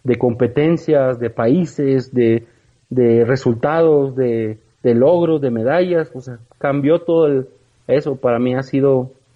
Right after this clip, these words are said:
muy, muy bueno. Esa es una meta cumplida que te puedo decir, el cambiarle la mentalidad a mi familia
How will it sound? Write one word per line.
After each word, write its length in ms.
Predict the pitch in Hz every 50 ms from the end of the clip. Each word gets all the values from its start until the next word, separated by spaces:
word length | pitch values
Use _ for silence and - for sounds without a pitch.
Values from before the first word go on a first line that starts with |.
| _ _
muy, 220 | - 135 135 135 135
muy 240 | 127 127 131 135 127
bueno. 380 | 117 127 131 127 123 120 123 - - -
Esa 220 | 135 147 147 165
es 80 | 156 147
una 200 | 165 160 156 156
meta 300 | 160 156 156 156 160 156
cumplida 560 | - 139 127 131 131 - 139 143 135 120 113
que 100 | 113 120
te 100 | - 117
puedo 240 | - - 123 120 117
decir, 240 | 117 117 - 123 117 - _ _ _ _ _ _ _ _
el 100 | - 123
cambiarle 460 | 113 139 120 120 120 123 120 139 143 147
la 120 | 151 147
mentalidad 520 | 139 135 127 - 127 120 123 120 123 131
a 20 | 135
mi 120 | 139 135
familia 520 | 131 135 120 123 127 127 135 143 143 135